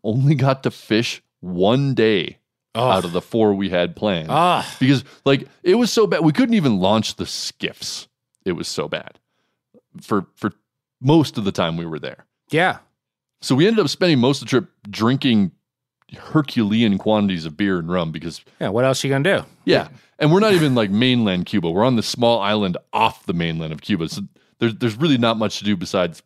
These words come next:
Speaker 1: fish and drink. I, I had a blast, but I went there to catch stupid tarpon, not get
Speaker 2: Sure.
Speaker 1: sloppy on a beach. Right?
Speaker 2: Yeah.
Speaker 1: And, and I shouldn't complain. This is the definition of a first world problem. I know. But the worst part about being a goocher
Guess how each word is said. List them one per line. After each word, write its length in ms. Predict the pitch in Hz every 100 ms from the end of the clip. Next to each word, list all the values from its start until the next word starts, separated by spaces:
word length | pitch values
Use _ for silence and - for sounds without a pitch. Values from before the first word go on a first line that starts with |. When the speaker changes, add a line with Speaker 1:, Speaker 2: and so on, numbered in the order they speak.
| _
Speaker 1:
fish 300 | _ 117 98
and 100 | 87
drink. 320 | 82 90 78 _ _ _ _ _ _
I, 160 | 110 113 -
I 80 | 98
had 240 | - 110
a 40 | 139
blast, 640 | 131 107 90 104 - - _ _ _ _ _ -
but 80 |
I 80 | 127
went 260 | 120 165 175
there 160 | 156
to 60 | 123
catch 260 | 117 113 -
stupid 340 | - 127 92
tarpon, 440 | 123 123 87 82 -
not 320 | 98 95 - _ _ _ _ _ -
get 120 | 107
Speaker 2:
Sure. 180 | 277 277
Speaker 1:
sloppy 280 | 98 - 92
on 120 | 87
a 20 |
beach. 380 | 80 92 80 -
Right? 100 | 143
Speaker 2:
Yeah. 180 | 247 107 - _ -
Speaker 1:
And, 200 | 110 110
and 120 | 123 123
I 60 |
shouldn't 300 | 120 180 175
complain. 440 | 151 120 113 101 92 _ _ _ _
This 140 | 113
is 220 | 110 101 85
the 120 | 98
definition 580 | 85 104 - 101 - 98
of 80 |
a 60 | 87
first 320 | - 95 -
world 180 | 92 82
problem. 360 | 92 78 78 - _ -
I 80 |
know. 220 | 95 92 - _ _ -
But 280 | 135 - _ _ _ _ _ -
the 80 |
worst 380 | 113 131 226 220
part 160 | - 202
about 320 | 151 127 110
being 240 | 143 160
a 60 | 143
goocher 520 | 98 98 101 - -